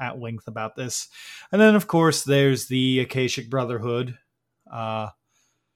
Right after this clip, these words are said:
who, uh, believe in, uh, how the, the mind works. That's, that's their entire deal.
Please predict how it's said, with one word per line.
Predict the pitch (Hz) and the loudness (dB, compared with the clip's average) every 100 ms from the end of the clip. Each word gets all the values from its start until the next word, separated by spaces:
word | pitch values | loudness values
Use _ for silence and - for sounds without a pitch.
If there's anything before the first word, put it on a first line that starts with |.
| _ _ _ _ | _ _ _ _
who, | 131 127 123 117 117 139 _ _ _ _ _ _ _ _ _ _ - | -2 0 0 -2 -8 -18 _ _ _ _ _ _ _ _ _ _ -20
uh, | 123 117 117 | -14 -12 -10
believe | 113 123 127 127 120 | -8 -2 0 -2 -2
in, | 131 131 135 | -2 0 -2
uh, | 135 131 135 139 | -2 -2 0 -2
how | 120 131 143 | -2 -2 -2
the, | 160 170 170 175 | -2 -2 2 2
the | 165 190 | 0 -2
mind | 214 254 127 | 0 0 -2
works. | 101 - - - | -6 -10 -16 -12
That's, | 123 - - - | -10 -12 -14 -4
that's | 147 175 | -2 0
their | - 214 | 4 4
entire | 208 196 202 214 233 | 4 2 2 4 2
deal. | 190 233 262 117 107 | 0 0 2 2 -2